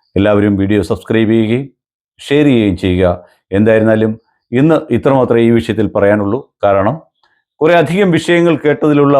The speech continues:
ഒരു, ഏഹ്, മാനസിക വിഭ്രാന്തിയിൽ, അല്ലെങ്കിൽ വിഭ്രാന്തി എന്ന് പറയാൻ പറ്റില്ലല്ലോ,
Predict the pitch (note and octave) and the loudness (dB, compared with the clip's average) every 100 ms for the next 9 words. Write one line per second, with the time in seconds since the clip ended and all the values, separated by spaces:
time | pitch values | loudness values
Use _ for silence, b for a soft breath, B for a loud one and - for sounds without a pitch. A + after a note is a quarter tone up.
0 | C3 C3 B2+ - _ - A2+ A2+ A2 G#2+ | 2 2 -2 -6 _ -4 0 2 2 0
1 | G2+ G#2+ B2+ C3 C3+ B2+ A#2+ - _ _ | -2 0 0 -2 -2 0 0 -2 _ _
2 | _ F#2 F2 - - A2+ A2 A2+ G#2 - | _ -6 -4 -4 -2 -2 0 -2 -4 -6
3 | G2 A2 G2 F#2 C3 B2+ C#3+ C3+ A#2 G#2 | -2 0 -2 -4 -2 0 2 2 2 0
4 | E2 D#2+ | -6 -10